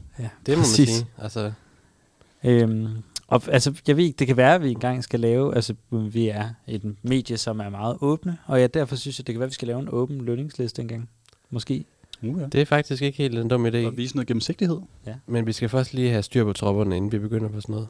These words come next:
Speaker 3: Det er klart.
Speaker 2: <clears throat> Det er meget vigtigt, at, øh, der ikke er nogen ting, der kan sætte spørgsmålstegn ved, når vi udgiver.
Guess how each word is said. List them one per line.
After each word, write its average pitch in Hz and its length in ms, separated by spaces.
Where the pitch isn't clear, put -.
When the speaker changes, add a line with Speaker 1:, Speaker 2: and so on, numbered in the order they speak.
Speaker 3:
Det - 100
er - 40
klart. 98 200
Speaker 2:
<clears throat> - 260
Det 113 60
er 110 40
meget 117 200
vigtigt, 113 300
at, 104 220
øh, 98 100
der 101 100
ikke 110 140
er 104 40
nogen 107 340
ting, 113 260
der 104 80
kan 110 120
sætte 107 260
spørgsmålstegn 104 600
ved, 104 80
når 107 140
vi 98 100
udgiver. 110 380